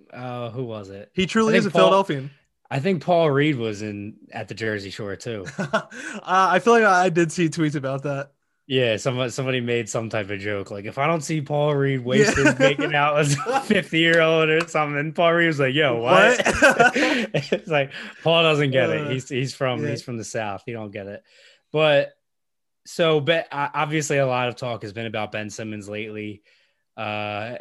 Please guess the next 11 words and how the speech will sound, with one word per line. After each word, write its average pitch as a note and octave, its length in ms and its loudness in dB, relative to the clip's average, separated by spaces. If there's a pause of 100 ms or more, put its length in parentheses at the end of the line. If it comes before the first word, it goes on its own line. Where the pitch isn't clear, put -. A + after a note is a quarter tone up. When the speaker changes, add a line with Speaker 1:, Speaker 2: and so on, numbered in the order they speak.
(160)
Speaker 1:
his A#2 480 -6
wonderful B2+ 640 -2
teammate A2 640 -8
Danny A2 320 -10
Green G#2+ 400 -8
has G#2+ 440 -8
taken C3 480 -6
some B2+ 260 -8
of A#2+ 60 -6
that A#2+ 200 -4
spotlight A#2+ 720 -8